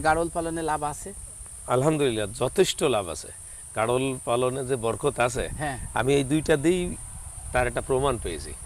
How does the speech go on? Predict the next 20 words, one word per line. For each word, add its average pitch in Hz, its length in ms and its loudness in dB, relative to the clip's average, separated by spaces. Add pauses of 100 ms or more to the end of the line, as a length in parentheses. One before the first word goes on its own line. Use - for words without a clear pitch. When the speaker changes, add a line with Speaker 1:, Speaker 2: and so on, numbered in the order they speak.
(120)
Speaker 1:
তাই? 226 200 -2
Speaker 2:
এই 139 80 0
জন্য 165 120 4 (120)
চিন্তা 160 240 4
ফিকির 160 260 2
করছি 151 280 2
যে 151 120 0
আমি 135 100 0 (100)
এটাকে 127 300 -2 (100)
আরো 117 180 2
বাড়াবো 110 340 2
ইনশাআল্লাহ। 78 400 -8 (600)
Speaker 1:
আরো 160 180 -2
বাড়াবেন? 120 320 0 (420)
Speaker 2:
জি, 110 120 -2 (580)
বাড়াবো। 90 260 0
Speaker 1:
আচ্ছা, 65 140 -10 (440)
যদি 147 220 -2
আমার 180 180 0
কোনো 196 120 -2